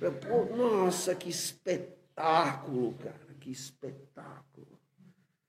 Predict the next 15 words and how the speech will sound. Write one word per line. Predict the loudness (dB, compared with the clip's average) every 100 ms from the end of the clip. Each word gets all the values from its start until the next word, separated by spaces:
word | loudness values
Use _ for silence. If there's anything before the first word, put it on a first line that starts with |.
| _ _ _ -6
Isso | 6
é | 6
esperança, | 6 2 4 8 10 10 10 2 -4
é |
quando | 2 4 6
você | 6 4 4 0
se | 2 2
alegra | 2 4 4 6 4 4 2
com | 4
alguma | 6 6 4 2
coisa | 2 2 0
que | 0
você | -2 -2 0
mesmo | 2 4 4
imagina. | 2 2 0 2 2 2 2 -2